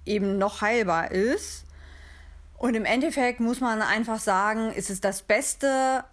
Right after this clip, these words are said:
was meinem Vater und was uns passieren konnte.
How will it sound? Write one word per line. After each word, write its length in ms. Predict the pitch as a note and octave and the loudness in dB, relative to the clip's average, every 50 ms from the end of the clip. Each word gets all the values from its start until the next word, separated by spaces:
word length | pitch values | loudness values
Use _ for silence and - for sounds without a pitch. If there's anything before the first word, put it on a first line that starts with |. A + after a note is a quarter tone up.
| - - - - - - - | -20 -20 -20 -20 -20 -4 0
was 280 | G3 G3 G#3 G3+ - | 0 2 2 0 0
meinem 260 | G3+ F#3+ F3+ F3+ F#3 F#3 | 0 0 0 0 0 -2
Vater 640 | - A3 A3+ B3+ C#4 C#4 C#4 C4 B3+ B3 A#3+ G3+ | 0 2 2 2 2 2 2 2 2 2 2 0
und 140 | F#3 G#3 - | 0 0 0
was 160 | F#3 F#3 - | -2 -2 0
uns 240 | - B3 B3 B3 - | 0 0 0 -2 -2
passieren 540 | - A3+ F#3+ F#3 - - B3 B3+ A#3+ A#3+ B3 | -2 -2 -2 -2 0 0 0 0 2 0 -2
konnte. 760 | B3 G3+ E3+ F3+ F#3+ F#3+ F#3 F3+ G3+ G3 G#3 A3+ B3 C#4+ E4 | -2 0 0 0 0 0 0 0 0 2 2 2 2 0 0